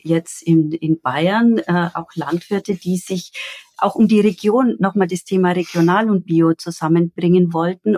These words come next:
und ganz speziell das Thema artgerechte Tierhaltung. Das, also,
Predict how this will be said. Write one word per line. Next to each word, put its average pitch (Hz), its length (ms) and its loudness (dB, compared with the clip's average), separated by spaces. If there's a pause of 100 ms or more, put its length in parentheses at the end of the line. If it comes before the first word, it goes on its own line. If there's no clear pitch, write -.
und 240 460 0
ganz 190 260 0
speziell 175 540 -4
das 185 180 -8
Thema 175 300 -2
artgerechte 160 580 -6
Tierhaltung. 143 640 -8
Das, - 220 -8
also, - 220 -4